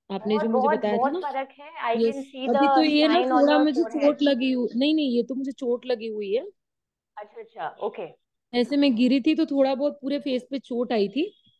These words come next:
Speaker 1: बाकी बहुत
Speaker 2: हम्म।
Speaker 1: clean हो गया अभी मेरा फेस। जो आपने बताया था ना, वो मैं कर रही हूँ।
Speaker 2: बस, बस वो करते रहिए, क्योंकि वो जो प्राणिक क्रिया है, वो प्राणिक फ्लो को हमारे body में इतना ज्यादा बढ़ा देती है, fresh flow of blood, blood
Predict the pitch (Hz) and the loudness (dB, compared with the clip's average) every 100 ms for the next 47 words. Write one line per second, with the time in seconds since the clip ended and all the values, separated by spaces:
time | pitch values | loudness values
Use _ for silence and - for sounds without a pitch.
0 | _ - 240 240 285 285 233 269 277 - | _ -6 -6 -4 -6 -6 0 0 0 -4
1 | 269 269 208 185 190 190 196 196 196 202 | -4 -2 -2 -2 -2 -4 -4 -4 -2 -4
2 | 185 226 202 240 233 214 285 294 247 233 | -2 -6 -4 -6 -4 -4 -4 -4 -4 -4
3 | 233 214 202 190 151 147 - _ _ _ | -4 -6 -4 -6 -8 -12 -18 _ _ _
4 | _ _ 196 233 233 240 247 285 302 247 | _ _ _ -12 -10 -12 -4 -2 0 0
5 | 294 285 277 339 330 277 294 285 320 320 | -2 -4 -6 -6 -8 -8 -4 0 0 0
6 | 240 262 247 220 269 311 277 269 294 277 | -2 -2 0 0 0 -4 -6 -4 -2 -2
7 | 285 359 269 294 349 349 240 233 247 269 | -4 -4 -2 0 -2 -2 -2 0 -2 -6
8 | _ 247 247 254 285 254 254 247 240 233 | _ -4 -2 -2 -2 -2 -2 -2 -2 -2
9 | 262 269 254 240 240 240 233 240 226 233 | -4 -6 -6 -6 -4 -2 -2 -2 0 -2
10 | 233 233 269 311 - 233 247 - 247 247 | -2 -6 -8 -10 -4 -4 -4 -10 -2 0
11 | 240 190 202 277 262 202 | -2 -2 0 0 -2 -4